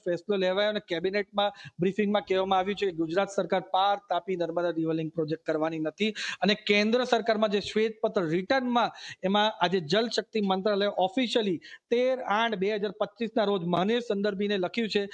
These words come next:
કે બે હજાર ત્રેવીસના અંદર જ આ પ્રોજેક્ટ રદ થઈ ગયો હતો અને આજે પણ આ સ્થિતિ છે, પ્રોજેક્ટ રદ જ છે. બે હજાર પચીસમાં પણ અમે આ વખતે કોઈ કાર્યવાહી કરવાના નથી, પ્રોજેક્ટ કરવાના નથી.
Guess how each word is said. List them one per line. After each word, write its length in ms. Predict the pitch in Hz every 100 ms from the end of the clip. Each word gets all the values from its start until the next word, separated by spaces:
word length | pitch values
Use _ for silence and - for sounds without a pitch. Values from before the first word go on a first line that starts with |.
| - -
કે 120 | 185
બે 100 | 180
હજાર 140 | 190 202 208
ત્રેવીસના 420 | 202 233 233 214
અંદર 240 | 202 208 208
જ 60 |
આ 100 | 196 190
પ્રોજેક્ટ 240 | 170 175
રદ 260 | 151 202 -
થઈ 140 | 208 196
ગયો 220 | 220 214
હતો 160 | 220 233 226 - -
અને 160 | 190 208
આજે 340 | - 180 214
પણ 220 | 220 208 -
આ 140 | 190
સ્થિતિ 380 | 220 - 202 214
છે, 140 | 196 220
પ્રોજેક્ટ 460 | 190 170 202 160 180
રદ 160 | 190
જ 100 | 233 233
છે. 100 | 226
બે 160 | 185 185
હજાર 140 | 190 196
પચીસમાં 500 | - 214 185 208 202
પણ 160 | 214 214 - -
અમે 260 | 185 214 233
આ 400 | - 190 202 214
વખતે 320 | 180 - 196
કોઈ 280 | 185 190 202
કાર્યવાહી 400 | 185 165 175 180
કરવાના 280 | 170 170 185
નથી, 180 | 196 175
પ્રોજેક્ટ 200 | 165 180
કરવાના 400 | - 165 165 170
નથી. 380 | 160 180 214